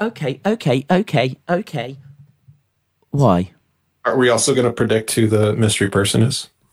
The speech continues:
Speaker 1: Oh, y-, we can go wherever you want, but I would like to know why you want Anna Jay, because I actually just read an article from What Culture,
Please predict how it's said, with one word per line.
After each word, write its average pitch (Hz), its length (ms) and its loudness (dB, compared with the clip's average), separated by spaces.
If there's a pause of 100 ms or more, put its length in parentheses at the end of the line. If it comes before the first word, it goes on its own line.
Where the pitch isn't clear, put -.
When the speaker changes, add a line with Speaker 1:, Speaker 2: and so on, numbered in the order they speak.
(120)
Speaker 1:
Oh, 95 200 -8
y-, 95 200 -10
we 101 180 -4
can 104 220 -4
go 95 200 4
wherever 92 340 0
you 92 140 -4
want, 90 180 -2
but - 80 -4
I 110 160 0
would 160 120 -4
like 185 180 -2
to - 120 -8
know 139 160 -6
why 117 200 0
you 120 120 0
want 110 200 -4
Anna 104 220 -4
Jay, 117 220 0
because 113 640 -2
I 131 120 0
actually 139 360 -4
just 120 240 -6
read 113 180 -2
an 101 120 -10
article 117 420 -4
from 101 240 -10
What 110 240 -2
Culture, 82 520 -8